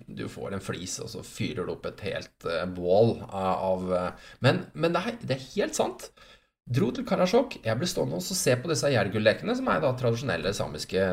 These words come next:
nasjonalleker, vil jeg si. Lassekasting og reinsdyrs, eh, sledekjøring, eller,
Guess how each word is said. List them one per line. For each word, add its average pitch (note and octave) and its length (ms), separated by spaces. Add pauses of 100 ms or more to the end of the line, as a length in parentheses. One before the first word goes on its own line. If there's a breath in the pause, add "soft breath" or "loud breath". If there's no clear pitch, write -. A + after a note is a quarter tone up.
(580)
nasjonalleker, F#2 880
vil D3+ 80
jeg D3 80
si. A#3+ 120 (200)
Lassekasting D#3 640
og D3+ 280 (340 loud breath)
reinsdyrs, C3 640
eh, C3+ 480 (560)
sledekjøring, C3 720
eller, C#3+ 320